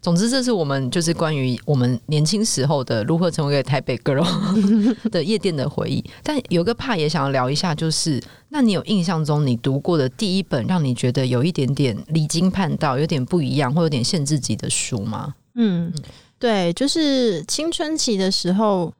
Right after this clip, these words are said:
Speaker 2: 因为我们这个年纪的女生，或者我们年-，
Speaker 1: 嗯。
Speaker 2: 我们这一代人，可能
Speaker 1: 七年级这样。
Speaker 2: 对，对，对，在自我探索的时候，可能那时候只有一些被打马赛克的彩虹频道。<laughs> 这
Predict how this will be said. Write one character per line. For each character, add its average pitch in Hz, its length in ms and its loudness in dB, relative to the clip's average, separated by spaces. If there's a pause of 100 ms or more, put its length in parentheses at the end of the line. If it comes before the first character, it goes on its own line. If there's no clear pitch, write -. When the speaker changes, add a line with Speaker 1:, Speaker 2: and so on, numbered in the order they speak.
(120)
Speaker 2:
因 277 120 0
为 370 60 4
我 311 40 2
们 196 200 0
这 247 120 0
个 240 120 2
年 175 320 2
纪 196 200 -2
的 160 480 0 (300)
女 170 180 -4
生， 185 520 0 (260)
或 262 80 0
者 254 120 0
我 247 40 0
们 196 140 0
年-， 160 160 0 (140)
Speaker 1:
嗯。 202 60 -2
Speaker 2:
我 202 40 2
们 190 160 4
这 214 160 2
一 190 60 0
代 190 240 -2
人， 156 400 -4
可 208 120 -2
能 175 140 0
Speaker 1:
七 190 140 0
年 139 340 -4
级 123 320 -4
这 135 80 -2
样。 113 100 -4 (120)
Speaker 2:
对， 208 160 2
对， 185 160 0
对， 185 200 -2
在 254 300 0 (100)
自 - 160 -4
我 202 160 2
探 226 240 0
索 175 200 0
的 151 100 0
时 170 160 0
候， 175 260 0
可 180 140 -2
能 170 100 2
那 247 140 2
时 233 80 -2
候 196 80 0
只 160 200 -6
有 165 200 2
一 175 80 0
些 175 380 2
被 190 200 0
打 170 200 -2
马 147 160 -2
赛 175 200 -4
克 175 220 -2
的 156 160 -2
彩 151 180 -4
虹 143 160 -2
频 147 200 -4
道。 185 300 0
<laughs> 247 1200 -4
这 392 100 -2